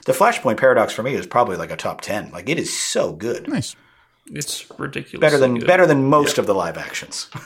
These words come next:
Speaker 1: <laughs>
Speaker 3: They just had, uh, D C animated. I don't know how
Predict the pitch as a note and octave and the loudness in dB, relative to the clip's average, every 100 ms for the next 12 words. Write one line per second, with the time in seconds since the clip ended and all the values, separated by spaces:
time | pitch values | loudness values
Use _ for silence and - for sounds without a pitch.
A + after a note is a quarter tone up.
0 | - F3+ - - _ _ _ _ D#3 E3 | -4 -2 -4 -14 _ _ _ _ 2 4
1 | A3 D3 D3+ D#3+ - D#3 C3 C3 D3+ - | 2 4 4 2 2 6 6 4 -2 -2
2 | C#3+ C3 C#3 C3 B2+ C3 C3+ C3 B2+ B2+ | 2 2 2 2 4 2 2 0 0 -2
3 | A#2 F#3 | -2 -6